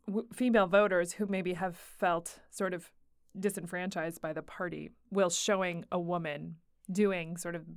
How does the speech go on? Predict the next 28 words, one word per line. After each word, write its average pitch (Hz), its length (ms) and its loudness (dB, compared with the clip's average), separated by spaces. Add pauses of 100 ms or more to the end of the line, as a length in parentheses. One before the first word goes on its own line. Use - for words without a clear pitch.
the 190 80 2
most 180 260 2
natural 160 380 -2
thing 156 400 -6
that 165 260 -2
biologically 160 800 0
we 143 140 -10
were 143 120 -10
made 135 200 -12
to 147 100 -18
do 147 440 -4 (320)
while 185 180 8
talking 185 400 0
about 156 340 -2 (260)
big 165 220 -2
policy 151 420 -4
changes? - 460 -12
Will 180 120 -2
that 190 180 -2
be 175 140 -2
a - 80 -4
draw? 156 300 -4
And 175 180 -4
is 190 140 0
it 214 120 0
something 196 360 0
new 202 180 2
enough 147 380 -2